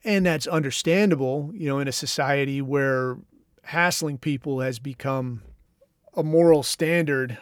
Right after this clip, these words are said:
Um, but the idea that I want to be left alone, trickle-down economics where, you know, rich people will conceptually do well, and then that will benefit people all the way down the food chain.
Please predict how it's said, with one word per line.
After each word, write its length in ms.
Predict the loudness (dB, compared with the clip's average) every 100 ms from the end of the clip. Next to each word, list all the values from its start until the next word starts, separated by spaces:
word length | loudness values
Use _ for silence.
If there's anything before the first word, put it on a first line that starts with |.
| -8
Um, 500 | -2 0 -2 -4 -6 -8
but 120 | 0
the 140 | 2
idea 260 | 4 4 2
that 120 | 2
I 180 | 4 6
want 240 | 6 4
to 40 | 2
be 120 | 2
left 320 | 2 0 -2
alone, 460 | -2 0 0 -2 -6 _ _ -20 -14
trickle-down 680 | -2 0 2 2 4 4
economics 920 | 0 0 0 2 2 0 0 -2 -8 -6
where, 640 | -4 -2 0 0 -2 -4 -10 -12
you 160 | -10 -8
know, 160 | -8
rich 520 | -8 -10 -2 -2 -2
people 340 | -2 -2 0 -2
will 140 | -2
conceptually 760 | -2 -6 0 0 0 -2 -2 -2
do 240 | 4 4
well, 540 | 6 6 6 6 4 2
and 180 | -2
then 220 | -4 -4 -2
that 200 | -2 -2
will 120 | -4
benefit 500 | -2 -2 -2 -6 -6
people 340 | -6 -6 -2
all 160 | 0 2
the 80 | 0
way 140 | -2
down 240 | -2 -4
the 60 | -6
food 280 | -2 0 0
chain. 460 | -2 -4 -4 -6